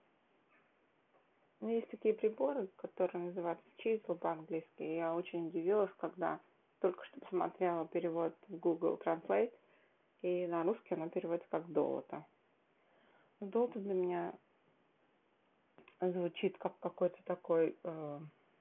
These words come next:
э, предмет на заводе, поэтому я буду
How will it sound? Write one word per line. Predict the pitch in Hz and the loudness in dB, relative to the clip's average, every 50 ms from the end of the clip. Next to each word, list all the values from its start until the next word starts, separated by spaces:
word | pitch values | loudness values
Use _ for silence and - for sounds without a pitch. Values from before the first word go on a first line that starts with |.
| _ _ _ _ _ _ _ _ _ _ _ _ _ _ _ _ _ _ _ _ _ - - - | _ _ _ _ _ _ _ _ _ _ _ _ _ _ _ _ _ _ _ _ _ -20 -18 -14
э, | - 53 - - - - - _ _ _ _ _ _ _ _ _ _ _ - - - | -12 -12 -12 -12 -14 -16 -18 _ _ _ _ _ _ _ _ _ _ _ -20 -14 -6
предмет | 196 202 180 185 180 170 165 - | -4 -4 0 0 0 0 0 -2
на | 170 170 | -6 -6
заводе, | 165 175 170 165 165 185 202 226 240 226 190 180 - - | -2 0 -2 -2 0 0 0 0 0 0 -2 -4 -4 -6
поэтому | 170 165 - - 185 175 | -8 -8 -6 -6 -6 -4
я | 175 170 | -4 -4
буду | 180 - - 156 - 160 151 151 147 - | -4 -4 -6 -4 -2 -2 -2 -2 -4 -6